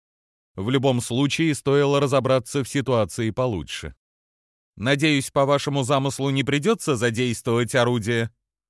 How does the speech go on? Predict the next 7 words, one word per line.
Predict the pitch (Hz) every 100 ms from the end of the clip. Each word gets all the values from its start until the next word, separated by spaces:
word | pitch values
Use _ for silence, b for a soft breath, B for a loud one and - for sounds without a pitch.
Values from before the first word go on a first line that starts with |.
| _ _
«Ни | 69 78 185
в | -
коем | - 233 214
случае», | 180 202 226 160 - 71 55 _ _
заверил | - 76 113 113 101 98
ее | 92 87
Траун. | 87 85 65 58